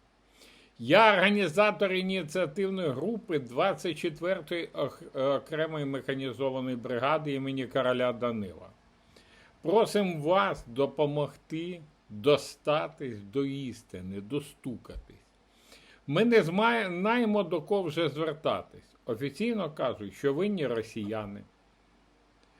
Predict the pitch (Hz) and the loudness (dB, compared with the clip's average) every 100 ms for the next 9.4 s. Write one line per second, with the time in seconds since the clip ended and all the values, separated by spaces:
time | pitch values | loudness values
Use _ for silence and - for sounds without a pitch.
0 | _ _ _ 170 175 156 - _ _ - | _ _ _ 0 0 0 -8 _ _ -4
1 | 170 156 220 196 185 196 220 196 156 151 | -4 4 4 6 6 6 6 2 0 -2
2 | 123 139 110 - 117 107 135 151 151 110 | 0 -2 -4 -6 -8 -4 -4 -4 -4 -4
3 | 110 101 - 143 - 196 180 190 - 196 | -4 -6 -4 -4 0 0 2 -2 0 0
4 | 156 185 - 185 202 185 190 190 190 151 | 2 0 0 -2 -2 2 4 4 2 -2
5 | 196 165 180 160 190 202 196 - - - | -4 -4 -4 -4 -2 0 -2 -4 -16 -20
6 | _ _ _ _ _ - _ _ 160 165 | _ _ _ _ _ -20 _ _ 4 6
7 | 185 156 208 202 - 185 151 196 147 190 | 4 2 -2 -4 0 0 2 0 2 2
8 | 202 208 - 175 151 190 185 180 175 139 | 4 2 0 -6 0 2 2 2 -4 -4
9 | 127 185 185 107 | -4 -2 -2 -4